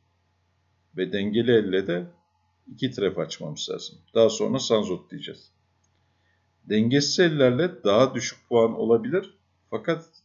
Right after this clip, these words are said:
sadece ve sadece zona bir var olmalı. Bunun anlamı şu. Eğer uzunluğumuz majör renklerde ise dokuz leve. Buna sekiz buçuk da diyebiliriz. Sekiz buçuk, dokuz leve.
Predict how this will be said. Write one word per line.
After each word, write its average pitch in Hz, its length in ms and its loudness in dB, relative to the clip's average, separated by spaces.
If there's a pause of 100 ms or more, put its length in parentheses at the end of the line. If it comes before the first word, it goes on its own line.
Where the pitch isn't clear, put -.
(360)
sadece 120 680 -2
ve 101 100 0
sadece 104 460 -2
zona 101 460 -2
bir 175 120 -4
var 98 240 0
olmalı. 78 340 -8 (760)
Bunun 117 140 0
anlamı 120 400 2
şu. - 340 -4 (560)
Eğer 117 380 2
uzunluğumuz 120 840 0
majör 110 360 -2
renklerde 101 560 0
ise 151 420 -2 (1400)
dokuz 107 380 -2
leve. 85 260 4 (1080)
Buna 110 180 -6
sekiz 107 440 -6
buçuk - 240 -18
da 104 140 -4
diyebiliriz. 95 460 -2
Sekiz 104 360 -8
buçuk, - 240 -20
dokuz - 360 -8
leve. 104 260 -6